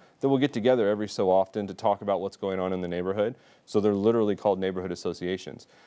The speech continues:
Um, there'll be someone at City Hall, there'll be a community planner or a community organizer that you could contact at City Hall if, if you can't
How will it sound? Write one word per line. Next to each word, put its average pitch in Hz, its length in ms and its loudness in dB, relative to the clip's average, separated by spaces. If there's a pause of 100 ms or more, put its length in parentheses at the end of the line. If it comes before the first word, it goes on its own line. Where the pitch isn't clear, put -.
(180)
Um, 104 300 2
there'll 117 140 4
be 139 160 0
someone 139 260 0
at 104 80 -6
City 113 240 0
Hall, 104 360 2
there'll 107 100 -2
be 98 120 0
a 95 40 -2
community 101 520 -4
planner 98 640 0
or 64 80 -2
a - 20 -12
community 101 380 -6
organizer 101 640 0
that 95 120 -4
you 95 120 -6
could - 180 -12
contact 110 520 0
at - 80 -12
City 92 220 -4
Hall 92 260 4
if, - 120 -4
if - 180 -14
you 82 60 -14
can't 95 340 -6